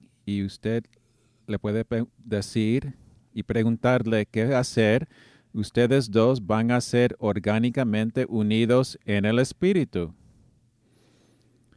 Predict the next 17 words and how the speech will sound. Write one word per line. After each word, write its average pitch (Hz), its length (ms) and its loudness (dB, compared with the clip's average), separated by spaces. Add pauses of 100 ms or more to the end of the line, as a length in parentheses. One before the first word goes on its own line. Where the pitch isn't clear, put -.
(1160)
Su 123 260 -4
relación 131 920 0
será 113 280 0
diferente 127 800 -2
de 107 160 2
lo 107 140 0
que 107 400 0
era 120 240 2
antes. 127 720 -4 (480)
Inmediatamente 117 1160 0
el 110 80 -2
Espíritu 117 480 -2
Santo 151 500 0
va 107 200 0
a 110 60 0
confirmar 123 580 0
esto, 101 540 -2